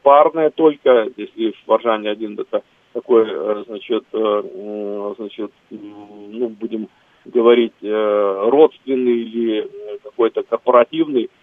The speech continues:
погребальный комплекс, то Аржан два это курган парный, где мужчина и женщина были погребены, и там э, в общем, немножко другие традиции.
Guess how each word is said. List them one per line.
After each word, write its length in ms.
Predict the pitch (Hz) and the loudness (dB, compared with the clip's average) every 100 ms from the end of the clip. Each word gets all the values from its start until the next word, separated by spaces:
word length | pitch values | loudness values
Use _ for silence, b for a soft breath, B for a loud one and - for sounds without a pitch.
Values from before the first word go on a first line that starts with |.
| _ - | _ -6
погребальный 560 | 120 127 123 110 110 | 2 4 6 4 0
комплекс, 440 | - 120 98 95 _ | -2 -4 -4 -12 _
то 160 | 107 110 | -2 0
Аржан 360 | 110 131 143 135 | 2 0 0 2
два 300 | 127 156 143 | 6 6 6
это 140 | 110 | 2
курган 500 | 101 110 110 123 139 | -4 -8 0 2 2
парный, 420 | - 120 104 90 _ | 4 4 4 -4 _
где 160 | 92 95 | -6 -6
мужчина 360 | 98 - 147 143 | -8 -16 -10 -8
и 60 | 101 | -4
женщина 400 | 131 143 123 110 | -4 -6 -10 -10
были 200 | 110 104 | -8 -10
погребены, 640 | 117 113 117 120 123 110 | -10 -2 -2 0 -2 -4
и 40 | |
там 280 | 98 123 135 - _ _ _ | -2 -2 -2 -6 _ _ _
э, 60 | - | 0
в 240 | 107 110 | 2 2
общем, 400 | 113 117 117 110 | 0 -6 -12 -12
немножко 340 | 113 113 - 120 | -6 -6 -4 -4
другие 360 | 120 120 117 | -6 -8 -8
традиции. 800 | 123 117 113 139 196 - 135 | 0 2 0 -6 -14 -2 0